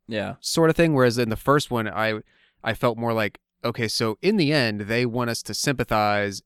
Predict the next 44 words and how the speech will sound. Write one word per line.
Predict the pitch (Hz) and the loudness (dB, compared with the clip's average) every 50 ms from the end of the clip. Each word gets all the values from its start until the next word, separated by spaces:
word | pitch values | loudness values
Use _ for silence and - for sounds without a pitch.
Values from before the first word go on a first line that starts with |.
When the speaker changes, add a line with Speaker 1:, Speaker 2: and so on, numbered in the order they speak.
| _ _ | _ _
Speaker 2:
and | - 107 107 101 98 101 98 - | -6 -4 -4 -4 -4 -8 -10 -6
cheer | - - - - - - 143 143 127 110 104 98 98 95 95 95 _ _ _ _ _ _ _ _ | -4 -2 -2 0 0 0 0 0 0 0 -2 -2 -4 -4 -6 -8 _ _ _ _ _ _ _ _
for | - 123 113 110 107 104 101 98 | -6 -4 -4 -2 -2 -2 -4 -4
people | - - - 113 110 113 107 104 | -6 -8 -8 -8 -6 -6 -6 -4
who | 110 104 | -4 -4
are | 101 98 92 90 - _ _ | -4 -4 -6 -8 -14 _ _
just | - - - - 110 104 - - - - | -12 -8 -6 -4 -4 -4 -4 -6 -10 -10
criminals, | - - 113 101 92 78 73 - - - - - - - _ | -8 -6 -6 -6 -6 -8 -12 -14 -12 -10 -10 -10 -12 -14 _
and | - 104 95 | -12 -10 -8
there's | 95 95 98 | -8 -8 -6
not | 107 107 101 80 | -4 -4 -4 -4
much | 107 107 101 - | -6 -8 -8 -6
else. | 92 101 101 95 - - - _ _ _ _ - | -6 -6 -6 -6 -8 -10 -14 _ _ _ _ -6
Like, | - 123 - | -4 0 2
they, | 170 160 156 | 2 2 4
they | 214 240 | 4 2
could | - 208 156 | 4 4 2
be | 156 135 | 0 0
worse | 123 - 127 202 - - | 0 0 -2 -2 -2 -2
criminals, | - 120 87 85 85 101 123 - | -6 -8 -8 -8 -10 -10 -10 -8
they | 135 123 | -8 -8
could | 123 101 | -8 -8
be | 110 | -8
much | 101 110 107 - | -8 -8 -8 -10
worse | 95 98 107 92 - - | -8 -8 -8 -8 -8 -10
people. | - - 139 135 - 90 87 87 _ _ _ _ | -8 -6 -6 -6 -6 -8 -10 -10 _ _ _ _
Speaker 1:
Yeah. | - 120 117 107 92 - _ _ _ _ _ - | -8 -6 -6 -6 -6 -8 _ _ _ _ _ 0
Speaker 2:
But | 139 117 110 - _ _ _ - | 0 0 0 -2 _ _ _ -18
that | 120 110 139 131 120 120 - _ _ _ | -6 0 2 2 2 2 -2 _ _ _
is | - 127 113 - | -10 -8 -8 -6
who | - 131 117 101 | -6 -6 -6 -6
they | 95 90 90 - _ _ - | -6 -8 -8 -10 _ _ -4
are, | 240 240 - 104 98 98 104 | 0 0 0 0 0 -2 -2
and | 104 110 | -2 -4
they're | 110 107 | -4 -6
supposed | - 117 - 117 107 - | -6 -6 -6 -6 -6 -6
to | - 92 | -6 -8
be | 107 101 101 101 95 92 _ _ _ - | -6 -6 -8 -8 -10 -14 _ _ _ -6
basically, | - 180 - - - 98 98 98 | -4 -4 -4 -4 -6 -6 -6 -4
like, | 95 92 - | -4 -4 -4
our | 95 90 | -6 -6
protagonists. | - - 80 - - - 127 - 76 78 92 - - - - _ _ _ - | -6 -8 -10 -8 -6 -6 -6 -6 -6 -8 -12 -12 -14 -16 -16 _ _ _ -8
Speaker 1:
Yeah. | 117 107 98 98 - _ - | -6 -6 -6 -6 -8 _ -10
Speaker 2:
Um, | 123 113 107 107 107 104 101 - | -6 -6 -4 -4 -6 -8 -10 -14